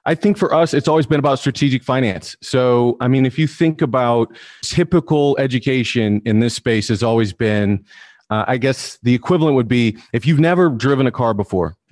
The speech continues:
and somebody says, "Hey, here's how you open the door, here's how you turn on the engine, and here's the gas pedal, here's the brake pedal." Well, that's not enough to drive the car. So if you're just telling people what a market order or is, what a limit order is,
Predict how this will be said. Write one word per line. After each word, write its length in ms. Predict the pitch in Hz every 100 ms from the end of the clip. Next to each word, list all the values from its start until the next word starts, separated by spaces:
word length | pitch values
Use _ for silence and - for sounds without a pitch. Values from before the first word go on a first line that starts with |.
| -
and 180 | 113 113
somebody 300 | - 135 123
says, 280 | - 123 113
"Hey, 120 | 120
here's 300 | - 151 143
how 60 | 143
you 100 | 127
open 260 | 127 113
the 60 | 104
door, 420 | 120 151 151 143 - - - _ _
here's 200 | 143 139
how 60 |
you 100 | 127
turn 160 | 117 135
on 100 | 123
the 100 | 113
engine, 460 | 117 117 123 120 123
and 100 | 110
here's 180 | 127 117
the 120 | 120 98 -
gas 280 | 120 117 117
pedal, 240 | 127 113
here's 180 | 110 110
the 60 | 110
brake 260 | 107 107
pedal." 320 | - 90 - - _ _ _ _ _
Well, 80 | 135
that's 220 | 175 -
not 160 | 196 196
enough 400 | 147 147 151 -
to 100 | 123
drive 320 | 113 120 104
the 80 | 107
car. 500 | - 117 90 69 - _ _
So 140 | - 135
if 80 | 123
you're 140 | 180
just 280 | 147 175 -
telling 280 | 151 143 123
people 280 | 135 123
what 120 | 117 107
a 20 |
market 380 | 104 113 113 117
order 320 | 117 113 110
or 180 | 110 110 _
is, 340 | 117 110 104
what 120 | 104 95
a 40 |
limit 240 | 107 117
order 260 | 113 110 110
is, 280 | 110 104